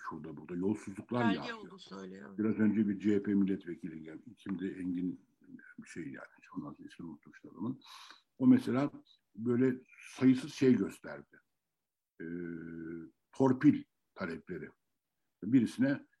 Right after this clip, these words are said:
Speaker 1: e, fax çekiyor ya da mail atıyor. İşte şu ne olur, şunu, yani bir sürü bugün şeyleri söyledi. İmamlara göndermişler mesela ya da müftülere göndermişler, pardon, il müftülüklerine.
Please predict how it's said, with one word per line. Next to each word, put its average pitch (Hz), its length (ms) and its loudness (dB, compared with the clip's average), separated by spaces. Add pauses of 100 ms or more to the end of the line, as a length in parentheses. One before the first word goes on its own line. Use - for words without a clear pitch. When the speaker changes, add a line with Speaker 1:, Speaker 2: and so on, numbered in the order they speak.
(200)
Speaker 1:
e, 135 60 -16 (220)
fax - 320 -4
çekiyor 95 340 -6
ya 101 160 2
da 101 80 2
mail 110 300 8
atıyor. - 300 -4
İşte 104 240 -4 (100)
şu 131 100 6
ne 135 40 8
olur, 98 260 2
şunu, 107 280 -2 (460)
yani 107 380 2
bir - 60 -8
sürü 110 240 0
bugün 110 220 0
şeyleri 107 360 0
söyledi. 73 420 -12 (600)
İmamlara 117 460 10
göndermişler - 720 -6
mesela 92 240 -12
ya 98 80 -4
da 107 60 0
müftülere 120 500 8
göndermişler, 87 640 -2
pardon, - 360 -4
il 135 120 4
müftülüklerine. - 800 0